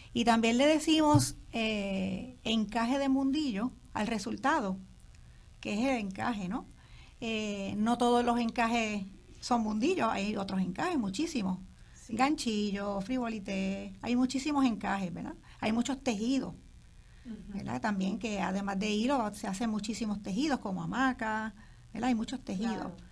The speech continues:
Speaker 1: sombrero con paja, canasta. Pero el encaje de mundillo, pues, se hace con hilo, con bolillos.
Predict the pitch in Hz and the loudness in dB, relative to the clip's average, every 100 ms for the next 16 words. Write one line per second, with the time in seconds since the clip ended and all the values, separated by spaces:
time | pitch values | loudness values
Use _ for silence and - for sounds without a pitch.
0 | - - - - 220 190 208 254 208 262 | -20 -20 -14 -4 -2 0 2 0 0 -4
1 | - - 190 180 220 269 240 - - 185 | -8 -8 -6 -4 -2 -2 -4 -8 -8 -4
2 | 165 269 - 220 226 - - - - - | -2 -4 -6 -10 -12 -16 -20 -20 -20 -8
3 | - 240 233 226 226 220 214 220 247 320 | 2 6 6 6 4 0 0 2 4 4
4 | 330 330 311 339 285 220 220 220 226 214 | 4 2 2 4 4 2 0 -2 -2 0
5 | 214 202 202 - - 220 190 247 269 294 | 0 0 -2 -6 -4 0 0 2 2 4
6 | 349 247 262 285 - 202 196 208 311 247 | 4 4 4 2 -2 0 0 2 2 0
7 | 269 - | -2 -4